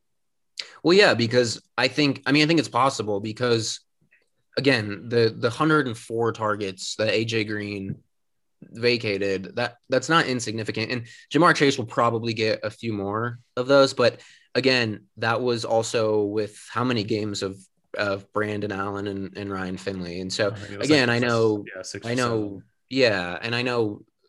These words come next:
Speaker 1: we're questioning, you know, Burrow's deep ball, but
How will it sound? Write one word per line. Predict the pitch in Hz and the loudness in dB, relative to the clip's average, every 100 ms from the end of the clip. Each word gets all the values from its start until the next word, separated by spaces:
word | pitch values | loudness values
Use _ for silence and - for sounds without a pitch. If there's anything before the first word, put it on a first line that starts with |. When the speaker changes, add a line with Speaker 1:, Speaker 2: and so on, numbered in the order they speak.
| _ 120 | _ -8
Speaker 1:
we're | 127 | -6
questioning, | 117 123 120 117 110 101 101 95 - | -2 0 2 0 -4 -6 -8 -12 -10
you | 117 | -8
know, | 92 95 | -6 -4
Burrow's | 101 104 98 | -2 -2 -4
deep | - 101 87 | -6 -6 -4
ball, | 82 95 | -4 -4
but | 98 | -6